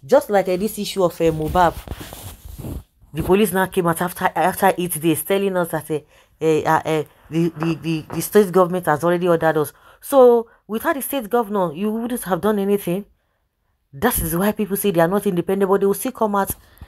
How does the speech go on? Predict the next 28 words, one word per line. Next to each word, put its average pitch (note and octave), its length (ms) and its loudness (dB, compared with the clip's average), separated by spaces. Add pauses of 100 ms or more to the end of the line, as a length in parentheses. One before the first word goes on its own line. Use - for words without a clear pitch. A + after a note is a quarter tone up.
(260)
in G#3+ 160 4
another B3 380 4
breath F#3+ 500 0
telling A#3 320 2
you, G#3+ 140 -4
telling A#3+ 340 0
you G#3 80 -2
that, F3 180 -2
eh, F3 140 0
"Oh, G3 180 2
they F3 140 -2
are E3+ 100 2
this, F#3+ 160 -6
they E3 100 -2
are D#3 100 0
that." E3+ 280 -2 (480)
So, C#4 460 4
the A#3+ 140 -2
bottom C#4+ 380 -2
line B3 260 0
is F#3 180 -10
that, F3+ 200 0
eh, F3+ 260 -2
you G#3 160 0
are G#3 60 4
hiding B3+ 360 -2
your F#3 100 2
certificates G3 720 -4